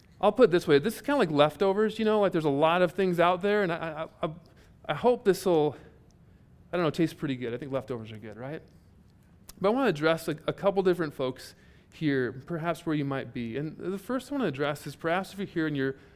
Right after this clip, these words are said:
curious and you're skeptical of the Christian faith. Because, I mean, let's be honest, when you think about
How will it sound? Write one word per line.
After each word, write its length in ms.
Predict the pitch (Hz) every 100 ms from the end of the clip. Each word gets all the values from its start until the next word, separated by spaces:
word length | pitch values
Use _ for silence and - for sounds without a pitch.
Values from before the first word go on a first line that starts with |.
| - - -
curious 640 | - 196 190 185 175 - -
and 80 | 147
you're 80 |
skeptical 800 | 135 - - 151 151 156 147 143
of 100 | 135
the 60 | 127
Christian 640 | - 139 123 - 123 117 120 - - - -
faith. 500 | - 127 117 113 -
Because, 380 | 151 180 170 143 - - - - _ _
I 60 | -
mean, 80 | 202
let's 160 | 254
be 140 | 247 220
honest, 400 | 160 175 196 180
when 100 | 185
you 120 | 175
think 220 | - 220
about 380 | 233 208 185